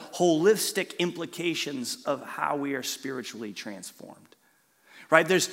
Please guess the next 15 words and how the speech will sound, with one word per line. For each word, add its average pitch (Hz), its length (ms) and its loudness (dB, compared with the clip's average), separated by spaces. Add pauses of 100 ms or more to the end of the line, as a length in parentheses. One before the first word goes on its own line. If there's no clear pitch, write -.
(140)
there's 160 240 4
immediately 180 840 2
this 160 220 -4
question 156 420 -2
where 135 140 0
Jesus 190 480 0
has 202 220 -4
positioned 165 600 0
himself, 120 680 -8 (680)
which, 190 200 4
as - 180 2
Thurman 170 440 2
talks 143 360 -6
about, 135 260 0
is 135 160 -4